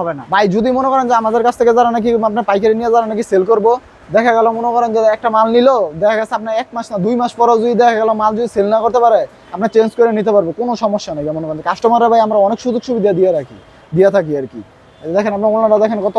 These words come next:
Speaker 2: বড়, এটাও কারিজমা আর কি, একদম নিউ আর কি এই ডিজাইনগুলো। কালকে মাত্র আইছে আমাদের শোরুমে এই ডিজাইনগুলো। এই দেখছেন ওড়নাটা কত বড়? এই দেখেন।
Speaker 1: পুরাই বাজারে
Speaker 2: এখানে মনে
Speaker 1: ভাইরাল
Speaker 2: করেন যে
Speaker 1: কালেকশন।
Speaker 2: আপনার এই যে সালোয়ারের কাপড় আছে, পুরো আড়াই গজ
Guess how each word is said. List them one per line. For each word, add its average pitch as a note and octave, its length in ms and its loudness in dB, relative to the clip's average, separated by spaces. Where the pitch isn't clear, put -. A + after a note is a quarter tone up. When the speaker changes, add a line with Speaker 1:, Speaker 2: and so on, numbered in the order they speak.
Speaker 2:
বড়, A3+ 120 4
এটাও G#3+ 220 4
কারিজমা G#3 320 2
আর F3 100 0
কি, F#3+ 60 -6
একদম G3+ 160 0
নিউ G3+ 140 0
আর G3 120 4
কি G3 140 -2
এই E3+ 100 0
ডিজাইনগুলো। E3 380 -4
কালকে F#3 260 0
মাত্র B3 220 2
আইছে B3 180 0
আমাদের E3+ 220 -2
শোরুমে E3 280 -4
এই E3+ 80 0
ডিজাইনগুলো। F#3+ 360 -2
এই D#3 80 0
দেখছেন G#3 240 0
ওড়নাটা A3 320 2
কত A3 100 -2
বড়? A#3 120 4
এই D3+ 160 -4
দেখেন। C#3 220 -8
Speaker 1:
পুরাই F#3+ 320 4
বাজারে F#3 300 2
Speaker 2:
এখানে A#3 220 2
মনে A#3 60 0
Speaker 1:
ভাইরাল B3 180 2
Speaker 2:
করেন A#3+ 120 4
যে A#3 60 0
Speaker 1:
কালেকশন। A3+ 160 2
Speaker 2:
আপনার A3+ 240 -4
এই G3 80 -2
যে G#3+ 120 -4
সালোয়ারের A3 320 2
কাপড় A3+ 220 0
আছে, C4 200 0
পুরো A#3 180 2
আড়াই G3+ 220 4
গজ A3 100 -4